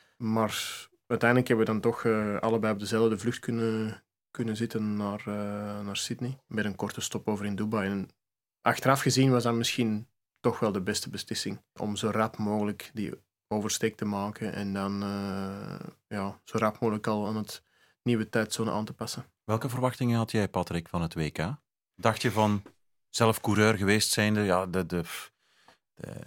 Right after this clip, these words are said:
Speaker 2: de, de decompressie gaat komen, eh, de grote ronde gew-, gewonnen, ja, die, dat W K, ja, we zullen wel zien.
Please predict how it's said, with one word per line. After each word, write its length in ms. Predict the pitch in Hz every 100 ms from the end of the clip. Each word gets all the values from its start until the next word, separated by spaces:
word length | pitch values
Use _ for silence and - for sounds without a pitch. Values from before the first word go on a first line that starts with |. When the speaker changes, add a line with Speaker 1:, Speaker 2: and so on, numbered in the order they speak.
| 50
Speaker 2:
de, 140 | - -
de 140 | 69
decompressie 680 | 78 101 104 98 92 - 95
gaat 240 | 87 82 -
komen, 420 | 87 82 82 82
eh, 220 | 76 73 82 -
de 80 | -
grote 280 | 90 82 90
ronde 300 | 87 87 85
gew-, 360 | 85 87 -
gewonnen, 440 | 90 85 87 87 85
ja, 200 | 73 71
die, 220 | 69 67 - -
dat 180 | 82 80
W 60 | 85 73
K, 60 |
ja, 680 | 76 76 80 - - - 73
we 60 | 80
zullen 180 | 107 113
wel 120 | 101
zien. 280 | 87 90